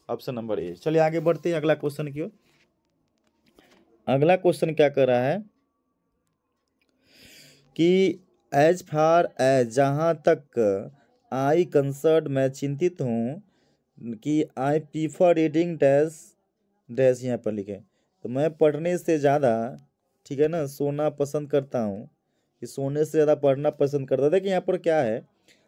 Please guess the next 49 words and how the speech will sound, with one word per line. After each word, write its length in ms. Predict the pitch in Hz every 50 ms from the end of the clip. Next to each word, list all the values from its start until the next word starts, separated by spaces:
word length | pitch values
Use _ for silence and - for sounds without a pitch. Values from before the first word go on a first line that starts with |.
| _ _ -
आपने 320 | 139 156 170 175 180 185
प्रीफर 500 | 180 - - 165 170 160 - - 196 185
का 120 | 185 185 180
प्रयोग 340 | 180 170 165 165 170 160
किए 200 | - 165 170 170
थे, 220 | 170 - 156 151 151
प्रीफर 400 | 151 - 147 160 160 - 175 165
पढ़ाए 320 | - - 160 147 147 156
थे 100 | 151 160
आप 180 | 143 127 135 -
लोगों 160 | 117 117 107
को। 240 | - 117 131 - - _ _ _ _ _ _ _ _ -
आ, 180 | 117 120 123 131
दो 240 | 123 135 165 185
वर्ब 340 | 165 143 151 165 160 156 - _ _
क्या 140 | 160 151 147
करते 400 | 143 151 147 147 - 170 165 160
हैं, 160 | 175 165 156
अगर 180 | 139 135 143
पहला, 380 | 139 139 143 139 143 147 151 156
आ, 400 | - - 113 117 117 117 113 98
दो 260 | - 110 120 143 160
वर्ब 260 | 151 135 151 156 151
की 140 | 143 147 156
बात 260 | 139 135 135 139 143
इसमें 240 | 151 139 143 143 139
होता 260 | 135 135 135 - 143
है, 280 | 120 104 101 113 139 _ _ _ _ _ _ _ _
तो 40 | 131
सबसे 260 | 139 147 135 139 170
पहले 200 | - - 160 160
हम 100 | 160 156
लोग 120 | 156 156 147
लास्ट 260 | 143 139 160 143 -
वर्ब 240 | 143 151 156 156 156
को 100 | - 151
लिखते 320 | 147 147 143 143 - 151
हैं, 160 | 151 151 156
उसके 260 | - 143 135 - 143
बाद 220 | 135 135 135 135 - -
टू 100 | 160 160
लिखते 360 | 156 160 156 - _ - 160
हैं, 80 | 160
उसके 200 | 151 147 143 -
बाद 140 | 139 127 131 _
फिर 160 | 180 185 180
क्या 160 | - - 151
होता 280 | 139 135 131 127 - 143
है, 120 | 156 165